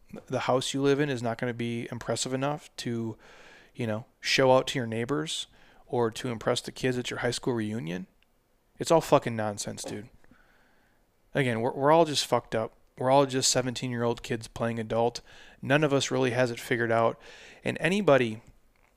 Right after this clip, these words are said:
who is making you feel bad about decisions you're making or, or saying you're not living up to expectations or, you know, is, is putting judgment or placing some kind of blame on you, <sighs> the only thing they've done better than you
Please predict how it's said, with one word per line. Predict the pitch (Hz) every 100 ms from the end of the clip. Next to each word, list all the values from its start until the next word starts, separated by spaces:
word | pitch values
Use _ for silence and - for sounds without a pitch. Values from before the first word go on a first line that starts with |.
| _ _ _ - - _ _ _ _ _ _ _ _ _
who | - 151 143
is | 123
making | 143 147 143
you | 131
feel | - 139
bad | 127 123 127
about | 123 123
decisions | - - 127 123
you're | 123
making | 120 120 131 123
or, | 117
or | 131
saying | 117 135 131
you're | 123
not | 120 131
living | 123 120
up | 120 -
to | - 127
expectations | 120 - 123 - 127 117 127 120 117
or, | 117 117 113 - - - -
you | 123
know, | 120 123
is, | 127 113
is | - -
putting | - 147 131
judgment | 123 127 127 127 120
or | - 120
placing | 117 139 135 - 135 131 131 -
some | - 135
kind | 127 127
of |
blame | 113 123 127
on | 127 120
you, | 120 139 170 - - - - - - - _ _ _ -
<sighs> | - - - - _ -
the | -
only | 151 175
thing | 175 175
they've | 151
done | 135 127
better | 120 123
than | 117 110
you | 113 131